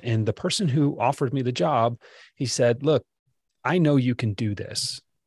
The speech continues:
I know you don't know anything about business. I know all this other stuff, but you're a good person. You're a hard worker. You speak the language, and everybody that works with you told me to hire you. So, like, you wanna give this a shot or what?" And I had no reason to say no. It just felt like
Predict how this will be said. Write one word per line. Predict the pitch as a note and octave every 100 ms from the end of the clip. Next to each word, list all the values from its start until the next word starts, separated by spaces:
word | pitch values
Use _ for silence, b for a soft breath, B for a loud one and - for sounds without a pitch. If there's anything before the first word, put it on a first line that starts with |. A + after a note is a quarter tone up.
| _
I | A#2+
know | B2+
you | D3+
don't | D3
know | C#3+
anything | C3+ C3+
about | B2+ C3
business. | C3 B2 B2+ A#2+ -
I | A#2+
know | A#2 A#2+
all | A#2+
this | A2+ A#2
other | A2
stuff, | - A2
but | - -
you're | A#2+ A2+
a |
good | A#2 B2+
person. | B2 A#2+ A#2+
You're | A2 A2
a |
hard | A#2+ A#2 G#2+
worker. | A2+ A#2+
You | A2 G#2+
speak | - A#2+
the | A#2+
language, | A2+ A2+ A2+ -
and | -
everybody | B2 D3+ C#3 D3+
that | C3
works | A2+ B2 -
with | C#3+
you | D3+
told | C#3 A#2
me | A2+
to | G#2 F#2
hire | F#2+ F#2
you. | C#2+ - -
So, | - A#2+ A2 G#2+
like, | - A#2 G#2+ - -
you | C#3+ B2+
wanna | D#3
give | D3
this | B2+
a | A#2
shot | D3 C3 A#2
or |
what?" | G#2+ A2+ G#2 B B B B B B B
And | D3+ D3+ D3 - - _ _ _ _ _ _ _ _ _ _ -
I |
had | D#3 D#3 D#3+
no | D#3+
reason | D3 D#3 D#3+
to | C#3+
say | - D#3+
no. | C#3 E3+ F#2 - _ _ _ _ _ _ _ _ _ _ -
It | C3
just | E3 -
felt | D#3+ D#3
like | C#3+ C#3+ -